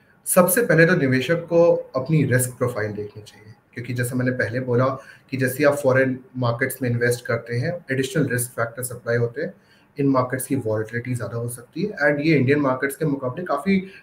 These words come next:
differently भी बिहेव कर सकते हैं। So, आपको अपनी risk appetite जानना बहुत ज़रूरी है। अगर आपकी risk profile हाई है, तभी आप, अ,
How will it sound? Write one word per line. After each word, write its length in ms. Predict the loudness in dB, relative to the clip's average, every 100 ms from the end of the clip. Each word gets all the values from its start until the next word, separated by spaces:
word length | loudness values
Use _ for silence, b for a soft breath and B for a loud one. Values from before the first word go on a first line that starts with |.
| 2
differently 440 | 4 6 4 4 4
भी 120 | 4
बिहेव 340 | 4 2 2 0
कर 100 | -4
सकते 340 | -4 -14 -20
हैं। 140 | -20 _ b b b 4
So, 200 | 4 6
आपको 300 | 0 2 2
अपनी 180 | 4 6
risk 260 | 6 6
appetite 380 | 2 2 4 6
जानना 300 | 6 6 4
बहुत 360 | 2 0 0 0
ज़रूरी 280 | -2 0 2
है। 140 | 0
अगर 160 | 2 2
आपकी 460 | 2 0 -6 -6 _ b b _ 4
risk 220 | 4 2
profile 460 | -2 4 6 6 2
हाई 280 | -4 0
है, 280 | 2 0 -4 -12 _ b b b 2
तभी 280 | 4 6 6
आप, 380 | 8 6 2 -10 _ _ 2
अ, 260 | 6 6